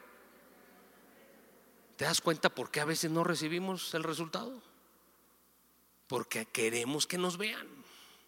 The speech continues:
Queremos el aplauso. Todos nacemos con esa necesidad de aplauso, de reconocimiento. De lo que se trata nuestra vida, familia, es de quitar ese motivador y poner el motivador correcto.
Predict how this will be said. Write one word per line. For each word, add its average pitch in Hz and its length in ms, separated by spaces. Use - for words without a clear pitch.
Queremos 120 460
el 170 100
aplauso. 175 580
Todos 202 420
nacemos 175 540
con 135 240
esa 175 240
necesidad 135 640
de 160 80
aplauso, 180 520
de 135 100
reconocimiento. 131 840
De 139 120
lo 135 140
que 139 120
se 151 120
trata 196 400
nuestra 196 460
vida, 208 280
familia, 180 520
es 151 260
de 170 180
quitar - 520
ese 143 260
motivador 185 760
y 202 140
poner 147 360
el 170 140
motivador 135 600
correcto. 185 540